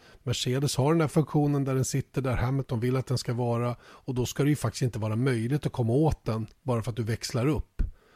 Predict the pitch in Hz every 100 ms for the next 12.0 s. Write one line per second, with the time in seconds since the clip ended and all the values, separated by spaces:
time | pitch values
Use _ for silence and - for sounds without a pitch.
0 | - - - 117 143 185 - 120 104 101
1 | 90 - 92 104 - _ _ - 160 165
2 | 170 160 139 127 123 113 127 120 214 -
3 | 117 - 110 95 107 92 95 120 - 107
4 | 95 85 _ _ _ 120 131 190 - 135
5 | 139 131 113 110 123 127 139 131 131 123
6 | 113 117 - - 123 - - - - -
7 | - 135 147 160 170 175 160 - 127 143
8 | 170 160 165 151 - 131 127 127 113 120
9 | 113 113 117 - 131 123 - - - 131
10 | 120 127 127 135 - 147 - 127 123 139
11 | 160 - 156 143 - 127 156 131 110